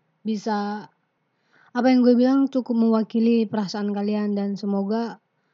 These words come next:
eh, ketika kalian merasakan sakit, ataupun kalian merasa kecewa, ataupun kalian merasa sedih, kan, kalian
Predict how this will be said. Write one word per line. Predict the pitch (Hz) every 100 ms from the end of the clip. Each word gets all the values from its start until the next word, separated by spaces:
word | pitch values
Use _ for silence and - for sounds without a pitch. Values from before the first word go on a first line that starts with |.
| _ _ _ _
eh, | 214 202 202 196 165 -
ketika | 208 196 208 196
kalian | 208 208 208
merasakan | 202 185 208 202 202 202
sakit, | 226 233 - 220 214
ataupun | 220 214 190 208 202
kalian | 202 208
merasa | 202 196 214
kecewa, | 190 - 233 214 202 202
ataupun | 196 208 208
kalian | 202 202 202
merasa | 196 196 196 233
sedih, | 233 220
kan, | 185 185 - - - _
kalian | 214 240